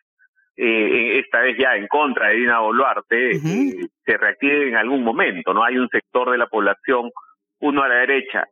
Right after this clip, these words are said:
Speaker 1: y uno a la izquierda, que, eh, tendría más bien expectativa de elecciones anticipadas, ¿no?
Speaker 2: ¿Crees que hubo deslealtad por parte del equipo de Castillo en el entendido de que, eh, ahora aseguran que, eh, se equivocó en querer disolver el Congreso, pero nadie lo detuvo en su momento?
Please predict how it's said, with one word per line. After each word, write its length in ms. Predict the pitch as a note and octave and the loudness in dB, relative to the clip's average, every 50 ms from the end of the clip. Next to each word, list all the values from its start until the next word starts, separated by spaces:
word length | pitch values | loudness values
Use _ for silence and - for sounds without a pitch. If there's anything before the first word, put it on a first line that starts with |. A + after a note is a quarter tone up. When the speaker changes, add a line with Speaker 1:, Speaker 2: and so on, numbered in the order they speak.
| _ _ | _ _
Speaker 1:
y 160 | - G2+ G2 A#2+ | -10 -4 0 0
uno 160 | C3+ C3 C3 | 2 2 0
a 60 | A#2+ | 0
la 60 | A#2+ | 0
izquierda, 540 | A#2 - - E3 D#3+ A#2+ G2+ G2+ G#2+ A#2 - - - - - _ _ _ _ - | -2 -2 -2 0 0 2 2 2 0 0 -2 -6 -18 -20 -20 _ _ _ _ -4
que, 840 | - G#2+ A2+ A#2 B2 B2+ C3+ C3 F#2+ B1 F2 G#2+ G2+ G2+ G2 G2 G2 | -2 0 2 2 2 2 0 0 -2 -2 0 0 2 2 2 0 0
eh, 60 | G2 G2 | -2 -2
tendría 640 | G2 G2 F#2+ G2+ G2+ A2 A#2+ A#2+ A2 A2+ A#2 A#2+ A#2 | -2 -4 -2 -2 -2 0 0 0 2 2 0 0 0
más 240 | A2+ A2+ G#2+ G#2 - | -2 -2 -2 -2 -2
bien 280 | A2+ A#2 A#2 A#2 A#2 | -2 0 0 0 -2
expectativa 600 | A2+ - - G2+ - - G2 - - A2+ A2 A2+ A2+ | -4 -2 -4 -4 -2 -2 -4 0 0 0 2 2 2
de 60 | G#2+ | 2
elecciones 380 | F#2 F#2 - - G#2 G2 F#2+ - | 0 -2 -2 -2 -2 -2 -2 -4
anticipadas, 720 | F#2+ F2 - E2 D2 E2 - - A#2 G2+ E2+ C#2+ C2+ - - - | -6 -8 -8 -12 -16 -12 -6 -4 -2 -2 0 -2 -4 -4 -6 -8
¿no? 100 | - - _ _ _ _ _ _ _ _ _ _ _ - | -10 -10 _ _ _ _ _ _ _ _ _ _ _ -4
Speaker 2:
¿Crees 240 | B3 B3 C#4 C#4+ - | -2 0 0 -2 -2
que 180 | - C#4+ C4+ | -2 -2 0
hubo 420 | A#3+ B3 B3 C4 C4 C4 B3+ - - _ _ - | 0 0 0 0 0 0 -2 -4 -8 _ _ -10
deslealtad 760 | F3 D#3+ E3+ E3+ D#3 E3+ E3+ D#3+ D3+ D3+ D#3+ F#3 F#3 G#3 G3+ | -4 -2 -2 -2 0 0 0 0 0 0 0 0 0 0 0
por 180 | - F3+ D#3 C#3 | -2 -6 -4 -2
parte 300 | - E3+ E3+ F3 - F3+ | -2 -2 -2 -2 -2 -2
del 160 | D#3+ D3 C#3 | 0 0 0
equipo 340 | C3+ B2+ - E3+ D#3+ - E3+ | -2 -2 -6 -10 -6 -4 -4
de 80 | D3+ C#3 | -4 -2
Castillo 720 | - B2+ B2 - - F#3 F#3+ F#3+ F#3+ F#3 F3+ D#3+ C#3+ - | -4 -6 -6 -4 -2 0 0 0 0 0 0 -2 -2 -2
en 100 | - D3 | -2 0
el 80 | C#3 C#3 | 0 2
entendido 600 | C3+ C3 - C#3 C3+ C#3 C3+ D3 D#3+ E3+ E3+ E3 | 2 0 0 0 0 0 0 0 -2 -2 -2 0
de 160 | D3+ C3+ B2+ | -2 -2 -4
que, 100 | - C3 | -4 -2
eh, 480 | B2 B2+ B2+ B2 A#2 A2+ A2 G#2+ - - - | -2 0 0 -2 -4 -6 -8 -12 -12 -6 -2
ahora 260 | D3+ D3 D#3 F3 F#3 | 0 0 2 2 0
aseguran 460 | F3+ - - C#3+ D3+ D#3 E3 E3 D#3+ D3+ | -2 -2 -4 -4 -2 0 0 -2 -2 -2
que, 340 | - D#3 D#3 D#3+ E3+ E3+ - | -2 -2 0 0 0 -2 -4
eh, 140 | C#3+ C3+ B2 | -6 -10 -10
se 120 | - - | -10 -14
equivocó 640 | - - D#3 C#3 C3+ C3+ - - E3 F3+ C3+ C3 - - | -12 -6 -4 -4 -2 -2 -2 -2 -2 -2 -2 -4 -8 -10
en 180 | C3 B2 A#2+ | -6 -6 -4
querer 240 | A#2 B2+ B2+ C3+ C3+ | -4 -2 -2 -2 -2
disolver 420 | D#3 D3 - - D3+ B2+ B2+ C3+ C#3 | -4 -6 -6 -6 -4 -2 -2 0 -2
el 100 | C#3 C3+ | -2 -2
Congreso, 560 | - B2 A#2+ B2 C3 D#3 D#3+ - - G3 F3+ - | -4 -4 -4 -2 -2 -2 -4 -2 -4 -4 -4 -2
pero 200 | C#3 C3 A#2+ A#2+ | -4 -4 -2 0
nadie 300 | B2+ C#3+ D#3 F3 E3 C#3+ | 0 0 2 0 0 -2
lo 80 | B2+ | -2
detuvo 340 | A#2+ A#2+ A#2 - D3 D3+ D3 | -4 -4 -6 -8 -6 -2 -2
en 60 | C#3 | -2
su 140 | - - C#3 | -2 -4 -6
momento? 680 | B2 A#2+ B2 D3+ E3 F3 F3 F3 E3+ E3+ - E3+ E3+ | -4 -2 -2 0 0 0 0 -2 -2 -2 -2 -2 -2